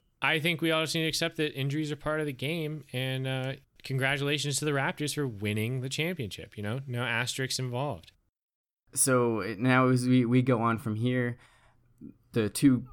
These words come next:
Speaker 2: players we were talking about who are injured for the Warriors, Kevin Durant and Klay Thompson, are set to be free agents.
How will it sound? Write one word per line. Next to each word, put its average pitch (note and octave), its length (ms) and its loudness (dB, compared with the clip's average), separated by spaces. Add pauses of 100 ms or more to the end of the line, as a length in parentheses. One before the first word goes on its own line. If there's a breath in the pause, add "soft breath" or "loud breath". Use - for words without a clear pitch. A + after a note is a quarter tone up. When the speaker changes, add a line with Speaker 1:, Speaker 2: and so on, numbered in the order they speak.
(100)
Speaker 2:
players A#2+ 340 4
we G#2 40 -2
were G#2+ 60 -2
talking A2+ 200 0
about G2+ 160 0
who G2+ 60 0
are A2 60 0
injured B2 380 4
for G#2+ 80 -2
the G2+ 80 0
Warriors, G2 480 -2
Kevin G#2 260 -4
Durant G#2+ 220 -2
and G2 80 -4
Klay G2 180 -2
Thompson, C3+ 400 0
are G2 60 -2
set G#2+ 220 -2
to - 60 -20
be G2+ 120 -2
free G#2+ 220 -2
agents. - 480 -6